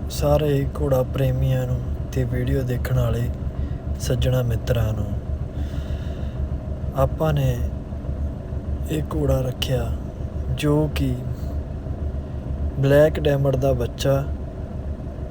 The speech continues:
ਤੇ ਦਿਲਵਾਗ ਰਣੀਏ ਦਾ ਪੋਤਾ। ਬਹੁਤ ਹੀ ਖੂਬਸੂਰਤ ਤੇ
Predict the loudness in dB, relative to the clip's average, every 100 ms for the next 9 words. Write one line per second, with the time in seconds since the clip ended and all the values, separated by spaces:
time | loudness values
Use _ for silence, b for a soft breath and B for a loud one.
0 | -4 -4 -6 -8 -6 -4 0 2 2 4
1 | 8 8 8 6 4 2 2 4 4 2
2 | 0 -2 -2 -2 -2 B B B B -6
3 | -6 -8 -6 -6 -6 0 2 2 2 0
4 | 0 -2 -2 0 0 0 0 0 0 0
5 | 0